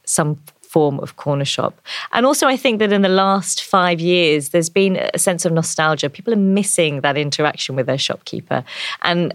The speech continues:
the lost art of conversation. They want it back. They want to support their local businesses. They want to go into their grocers. They want to go into their butchers. They want to maybe not necessarily go to those big supermarkets. And it's about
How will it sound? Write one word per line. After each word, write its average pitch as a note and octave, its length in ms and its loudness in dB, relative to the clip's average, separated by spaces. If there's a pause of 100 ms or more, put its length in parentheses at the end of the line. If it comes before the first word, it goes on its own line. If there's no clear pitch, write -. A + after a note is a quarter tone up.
(120)
the G3 80 4
lost G3+ 360 2
art F3 300 2
of D#3+ 100 -8
conversation. D3 720 0
They D3+ 120 2
want G#3+ 300 0
it - 200 -2
back. D#3 400 -2
They E3+ 100 2
want G3 220 0
to F3+ 80 -4
support G3 400 0
their D3 100 2
local D3 340 0
businesses. C#3 680 -2
They F#3 80 2
want A#3+ 160 4
to G#3+ 40 2
go F#3 160 2
into E3 180 -2
their D3+ 120 2
grocers. C#3+ 540 0
They E3+ 60 0
want G#3+ 120 2
to A3 40 2
go F3 140 2
into D#3+ 140 -2
their D3+ 100 2
butchers. C3+ 500 -4 (420)
They G3+ 80 4
want G3+ 180 2
to G3 60 0
maybe F#3 200 2
not F3+ 240 2
necessarily E3+ 640 0
go D#3 320 2
to - 180 -8
those C#3+ 220 0
big D3 240 -2
supermarkets. C3 960 -2 (480)
And F#3 360 2
it's F#3+ 240 0
about F#3+ 380 0